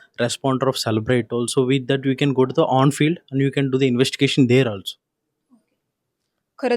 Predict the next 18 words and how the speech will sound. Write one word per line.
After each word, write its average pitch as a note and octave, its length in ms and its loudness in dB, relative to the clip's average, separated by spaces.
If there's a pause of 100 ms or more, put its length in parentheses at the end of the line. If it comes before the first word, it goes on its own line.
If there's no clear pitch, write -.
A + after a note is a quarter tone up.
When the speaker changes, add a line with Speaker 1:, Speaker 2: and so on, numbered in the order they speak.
Speaker 2:
तर, D#4 100 2
अ, A3+ 340 -2 (160)
पोलिसांची C4+ 540 2
ही C#4+ 160 4
यंत्रणा A#3+ 380 -2
ह्या B3+ 180 0
सायबर A3+ 380 2
लॅबमध्ये B3 480 2
कार्यरत A#3 480 0 (100)
असणारच B3 540 -2
आहे, G3+ 200 -4
पण B3+ 240 -4 (140)
डीसीपींचं D4 720 0
सुद्धा A3 440 -4
या A#3 220 0
संपूर्ण B3+ 500 -2
सायबर A3+ 420 -2
लॅबवरती A3 600 0